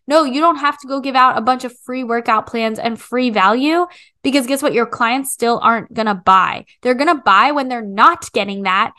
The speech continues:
but they see that you can support them with it. And they're like, "Shit, I need that."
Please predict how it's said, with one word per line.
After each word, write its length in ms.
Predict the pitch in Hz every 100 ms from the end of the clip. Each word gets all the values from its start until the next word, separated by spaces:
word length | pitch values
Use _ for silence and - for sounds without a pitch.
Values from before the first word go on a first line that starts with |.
| _ -
but 120 | 220
they 120 | 233
see 320 | 220 - 302
that 100 | 277
you 100 | 226
can 180 | 214 214
support 500 | 208 190 - 269 -
them 140 | 196
with 180 | 175 -
it. 160 | - - _ _ _ _ -
And 120 | 226
they're 80 | 240
like, 180 | 214 202
"Shit, 280 | - 254 -
I 120 | 185
need 360 | 190 196 196 196
that." 420 | - - -